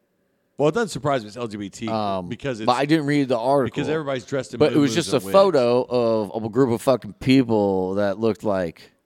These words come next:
Speaker 2: the group of people, you know, they're
Speaker 1: That
Speaker 2: all
Speaker 1: were
Speaker 2: dressed
Speaker 1: there.
Speaker 2: in fucking muumuus and
Speaker 1: And wigs.
Speaker 2: Yeah.
Speaker 1: Right. So I, what you really, if you go to Facebook and type in Roper Romp, you'll come up with, like, ninety different groups all
Speaker 2: Okay.
Speaker 1: across the country that do it. Like Roper Romp,
Speaker 2: Yeah.
Speaker 1: Florida, Roper
Speaker 2: I did
Speaker 1: Romp.
Speaker 2: minimal research.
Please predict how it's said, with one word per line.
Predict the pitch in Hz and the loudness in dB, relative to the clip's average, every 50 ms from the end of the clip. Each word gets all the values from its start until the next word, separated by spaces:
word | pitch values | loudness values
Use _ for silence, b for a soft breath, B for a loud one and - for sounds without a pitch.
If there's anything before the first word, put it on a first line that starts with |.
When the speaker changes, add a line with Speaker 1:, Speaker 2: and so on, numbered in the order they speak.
| _ _ _ _ _ _ _ _ _ _ | _ _ _ _ _ _ _ _ _ _
Speaker 2:
the | - 110 101 92 | -4 -2 -2 -2
group | 80 104 104 98 90 85 | -2 -4 -4 -4 -4 -6
of | - | -4
people, | 113 104 95 92 90 87 85 76 - - | -2 -2 -2 -2 -4 -6 -6 -6 -8 -8
you | - 104 98 | -6 -6 -6
know, | 92 90 87 | -6 -6 -6
they're | 87 101 | -4 -4
Speaker 1:
That | 104 | -2
Speaker 2:
all | 98 | -2
Speaker 1:
were | 95 98 | -2 -4
Speaker 2:
dressed | 98 98 95 95 | -4 -4 -4 -4
Speaker 1:
there. | 92 87 | -4 -6
Speaker 2:
in | 90 85 - - | -8 -10 -8 -8
fucking | 110 98 - 98 95 | -8 -8 -6 -6 -6
muumuus | 92 95 95 92 95 98 98 95 82 90 | -4 -4 -2 -2 -2 -4 -4 -6 -6 -8
and | 87 | -8
Speaker 1:
And | 101 98 95 | -8 -8 -8
wigs. | 95 95 95 85 80 - - - - _ _ _ _ _ | -8 -10 -10 -10 -12 -14 -18 -20 -20 _ _ _ _ _
Speaker 2:
Yeah. | - 156 - 82 - - - | -12 -12 -12 -12 -14 -10 -8
Speaker 1:
Right. | 131 139 135 127 117 - _ | -6 -6 -4 -6 -8 -12 _
So | - - 160 165 147 135 127 110 b b b b b _ - | -14 -10 -8 -6 -6 -6 -6 -8 b b b b b _ -14
I, | 120 139 156 165 156 156 | -12 -12 -10 -10 -12 -10
what | 156 143 143 - 151 | -8 -8 -8 -10 -10
you | 147 | -10
really, | 190 208 208 190 | -10 -8 -8 -8
if | 147 - 147 | -8 -10 -10
you | |
go | 143 175 160 | -10 -8 -10
to | 127 | -10
Facebook | - - - 156 156 143 135 - - 107 98 - - | -10 -8 -6 -4 -4 -4 -6 -6 -8 -8 -8 -8 -10
and | 95 90 - | -14 -14 -10
type | - 107 101 95 - | -8 -6 -6 -6 -6
in | 98 92 | -8 -6
Roper | 90 92 101 110 110 - 127 | -4 -2 -2 -2 -2 -4 -4
Romp, | 120 127 127 127 127 127 120 - _ _ _ _ _ _ _ _ _ _ _ _ | -4 -4 -4 -6 -6 -8 -10 -12 _ _ _ _ _ _ _ _ _ _ _ _
you'll | 123 113 110 104 | -8 -6 -6 -6
come | - - 127 | -6 -8 -8
up | 117 110 104 | -8 -8 -8
with, | 98 92 | -10 -8
like, | 104 104 90 80 | -8 -8 -10 -12
ninety | 90 95 98 95 101 101 92 95 95 | -14 -14 -12 -12 -12 -10 -10 -10 -8
different | 82 95 90 - - 90 85 | -6 -8 -8 -8 -10 -12 -12
groups | 73 76 90 92 85 78 - - - - - _ - | -10 -8 -6 -6 -6 -6 -8 -14 -18 -20 -20 _ -6
all | 104 101 98 | -4 -2 -2
Speaker 2:
Okay. | 95 90 - | -2 -2 -4
Speaker 1:
across | 101 90 - | -6 -6 -6
the | - 92 | -10 -14
country | 85 - - 98 92 80 - 90 78 76 | -16 -14 -14 -14 -14 -14 -14 -14 -12 -12
that | 73 76 69 | -12 -14 -14
do | - 78 73 | -14 -14 -14
it. | |
Like | 85 85 - | -14 -12 -10
Roper | 110 123 113 92 107 | -8 -8 -8 -6 -8
Romp, | 117 117 110 101 - | -8 -8 -10 -8 -6
Speaker 2:
Yeah. | 107 104 | -6 -4
Speaker 1:
Florida, | 123 110 104 95 90 87 82 80 | -4 -4 -6 -6 -8 -10 -10 -10
Roper | 85 104 107 | -8 -6 -4
Speaker 2:
I | 127 139 | -2 -2
did | 139 143 147 139 | 0 0 0 0
Speaker 1:
Romp. | 131 131 | -2 -4
Speaker 2:
minimal | 127 127 123 123 123 123 123 123 120 120 117 120 117 113 113 113 110 | -8 -8 -8 -8 -6 -4 -2 0 0 0 -2 -2 -4 -2 -2 -2 -2
research. | 107 107 104 95 - - 95 85 62 - - - - - - _ | -4 -4 -4 -6 -8 -8 -10 -12 -12 -14 -18 -20 -20 -20 -20 _